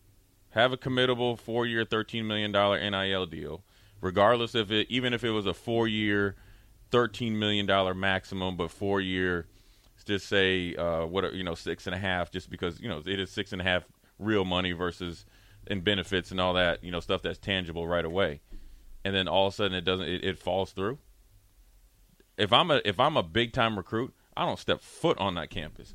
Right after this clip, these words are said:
I don't even get, matter of fact, I might be thinking about a part of my N I L to get me coming on a, an official visit.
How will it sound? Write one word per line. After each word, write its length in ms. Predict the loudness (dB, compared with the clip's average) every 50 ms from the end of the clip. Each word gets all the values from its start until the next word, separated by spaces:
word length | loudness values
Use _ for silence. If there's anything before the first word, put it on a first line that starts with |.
| -18 -20 -20 -14 -2 2
I 60 | 2
don't 160 | 2 4 2
even 240 | 0 0 -2 -4 0
get, 240 | 2 2 2 2 -4 _ -8 0
matter 160 | 2 2 2
of 80 | 4 4
fact, 280 | 4 2 2 2 -4 -20 _ _ _ _ _ 6
I 100 | 6 6
might 260 | 8 6 4 2 2
be 100 | 2 -2
thinking 260 | 0 0 0 0 0
about 240 | 2 4 6 6 4
a 20 | 4
part 220 | 4 4 4 4
of 40 | 4
my 140 | 2 0 0
N 160 | 0 -2 0 0 0 0 0 -2 -2 -2 -2
I 200 | 0 0 0 2
L 240 | 2 2 0 0 -6 -12 _ -20 -20 _ -10 -8
to 60 | -8
get 240 | 2 2 2 2 2
me 100 | -4 -2
coming 280 | 0 0 2 2 4
on 180 | 4 4 4 2
a, 80 | 2 2
an 180 | 2 2 2
official 360 | 0 0 -2 -4 -2 -2 -4
visit. 300 | -2 -2 -2 0 -2 -4